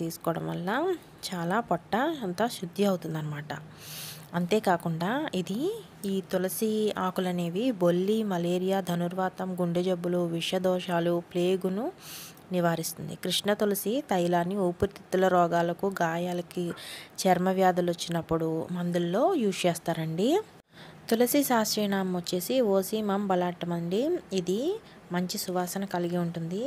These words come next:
క్రిమిసంహారిణిగా కూడా పనిచేస్తుంది. రాతి నెలలు, కొండల్లో కూడా ఇది పెరుగుతుంది. జీర్ణశక్తిని పెంచే దీని ఆకుల రసం భోజనాంతరం సేవిస్తే కడుపులో నులి పురుగులు కూడా పోతాయన్నమాట.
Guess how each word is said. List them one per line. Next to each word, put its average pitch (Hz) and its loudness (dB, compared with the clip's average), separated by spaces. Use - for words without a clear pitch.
క్రిమిసంహారిణిగా 180 -2
కూడా 190 -6
పనిచేస్తుంది. 170 -4
రాతి 180 0
నెలలు, 180 2
కొండల్లో 165 0
కూడా 175 -4
ఇది 202 -4
పెరుగుతుంది. 170 -2
జీర్ణశక్తిని 214 0
పెంచే 185 0
దీని 175 2
ఆకుల 190 0
రసం 175 -2
భోజనాంతరం 185 2
సేవిస్తే 165 -2
కడుపులో 180 0
నులి 165 -2
పురుగులు 165 -4
కూడా 214 -4
పోతాయన్నమాట. 143 -8